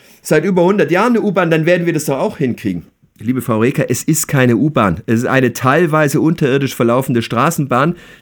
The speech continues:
die nach ein paar Stationen wieder oben an der roten Ampel steht. Das mal dazu. Und wie die, also K V B, Reker, Blome, haben sich da so patzig vorne hingestellt und klar gemacht, dass die Bürgerbeteiligung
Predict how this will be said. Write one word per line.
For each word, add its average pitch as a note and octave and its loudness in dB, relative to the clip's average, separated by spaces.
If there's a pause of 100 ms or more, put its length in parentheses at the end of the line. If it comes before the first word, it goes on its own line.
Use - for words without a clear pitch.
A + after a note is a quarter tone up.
die D#3+ 0
nach C3 2
ein C3+ 0
paar D3 2
Stationen D#3 0
wieder C#3 0
oben D#3 -2
an C#3+ 0
der C#3 0
roten C#3 -2
Ampel C3 0
steht. - -4 (200)
Das - -2
mal C3+ -2
dazu. B2+ -4 (240)
Und C3+ -4 (460)
wie C#3 -2
die, E3 -4 (240)
also G#2 -2
K A2+ -2
V G#2 -2
B, D#3 0
Reker, B2 -2
Blome, B2 -2 (380)
haben A#2+ -2
sich B2 -8
da G#2+ -2
so B2+ -6
patzig - -6
vorne C3 -2
hingestellt C#3 -2
und G2+ -6
klar C#3+ -2
gemacht, C3 -6 (420)
dass B2 -2
die A#2 0
Bürgerbeteiligung C#3+ -2